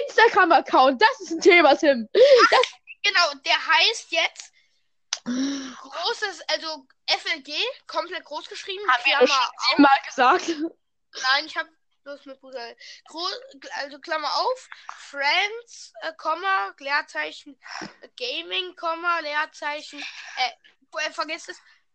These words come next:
Speaker 2: Friends, Komma, Leerzeichen, Live, Komma, Leerzeichen, Gaming, äh, und dann Klammer zu. Ihr, ihr werdet den schon finden.
Speaker 1: Hoffen wir.
Speaker 2: Die, noch folgt der Person niemand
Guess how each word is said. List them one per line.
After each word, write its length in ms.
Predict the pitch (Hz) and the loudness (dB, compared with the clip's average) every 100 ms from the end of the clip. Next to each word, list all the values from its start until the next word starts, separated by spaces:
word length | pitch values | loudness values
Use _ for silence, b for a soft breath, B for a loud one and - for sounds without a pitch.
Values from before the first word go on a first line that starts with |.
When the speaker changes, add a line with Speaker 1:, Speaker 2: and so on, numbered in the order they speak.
| _ _ _ | _ _ _
Speaker 2:
Friends, 640 | - 277 285 370 403 - _ | -12 -6 -6 -6 -10 -20 _
Komma, 540 | 320 320 349 370 415 _ _ _ | -10 -10 -8 -10 -10 _ _ _
Leerzeichen, 600 | 254 - 339 339 - 381 _ _ | -14 -12 -10 -10 -12 -20 _ _
Live, 540 | 226 226 240 311 370 - | _ -6 -6 -6 -12 -20
Komma, 500 | - 339 330 349 359 - - | -8 -6 -6 -6 -8 -12 -8
Leerzeichen, 600 | 320 349 - 349 - 392 b b b _ | -6 -6 -8 -14 -14 -20 b b b _
Gaming, 500 | 277 247 269 311 359 415 _ _ _ _ _ _ _ _ _ _ | -6 -4 -6 -12 -12 -14 _ _ _ _ _ _ _ _ _ _
äh, 300 | - 320 330 | -4 -2 -2
und 80 | 339 | -6
dann 140 | 339 294 | -10 -8
Klammer 340 | 330 302 302 | -10 -10 -12
zu. 220 | - 202 _ _ _ _ - - | -16 -20 _ _ _ _ -20 -12
Ihr, 140 | - | -10
ihr 160 | 349 339 | -8 -4
werdet 300 | 349 359 294 | -4 -4 -14
den 140 | 302 | -16
schon 140 | 294 277 | -16 -16
finden. 240 | 240 _ _ _ _ _ _ _ - _ _ - | -18 _ _ _ _ _ _ _ -20 _ _ 0
Speaker 1:
Hoffen 240 | 254 220 226 | 2 6 6
wir. 160 | 214 | 6
Speaker 2:
Die, 960 | - _ 247 247 _ _ _ _ _ 262 | 4 _ -20 -20 _ _ _ _ _ -6
noch 400 | 285 320 - - | -2 -2 -4 -18
folgt 360 | - 339 359 - | -8 -6 -6 -12
der 80 | 349 | -14
Person 480 | 339 294 285 262 | -12 -14 -14 -16
niemand 380 | 269 262 302 381 | _ -20 -12 -12